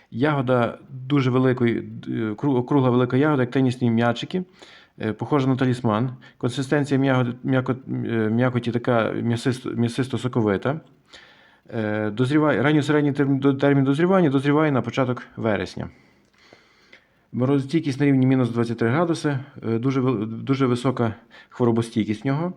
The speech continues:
Е, краще підходить, звичайно, що на формування на арку. Е, хоче довгої обрізки. При довгій, довгій обрізці він більш продуктивніший,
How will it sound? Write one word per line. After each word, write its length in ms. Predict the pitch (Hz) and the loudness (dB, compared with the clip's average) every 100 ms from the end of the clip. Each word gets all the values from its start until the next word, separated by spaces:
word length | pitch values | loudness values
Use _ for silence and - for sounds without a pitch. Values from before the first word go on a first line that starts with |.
| - - - - - | -14 -20 -20 -20 -12
Е, 300 | 110 113 110 | -6 -4 -4
краще 320 | 107 170 170 127 | -2 -2 -2 -6
підходить, 400 | 120 165 143 120 | 0 0 0 -2
звичайно, 360 | 120 151 139 | 0 2 0
що 160 | - 131 | 0 0
на 100 | 127 | 0
формування 560 | 131 127 123 135 131 | 0 2 2 2 4
на 160 | 123 127 | 2 2
арку. 500 | 113 117 107 95 95 - - _ - | 0 -2 -4 -10 -14 -16 -20 _ -10
Е, 300 | 104 101 101 | -6 -6 -6
хоче 340 | - 156 - | -2 -2 2
довгої 320 | 127 123 123 113 | 2 4 4 2
обрізки. 520 | 110 104 - 101 95 | 2 -2 -4 -10 -10
При 120 | 113 | -2
довгій, 280 | 123 123 117 | 2 2 2
довгій 260 | 113 131 120 | 2 2 4
обрізці 340 | 117 156 127 | 2 0 0
він 100 | 113 | -4
більш 260 | 120 127 131 | -2 -4 -4
продуктивніший, 800 | 117 107 107 98 107 - 165 | -6 -6 0 0 0 -2 -6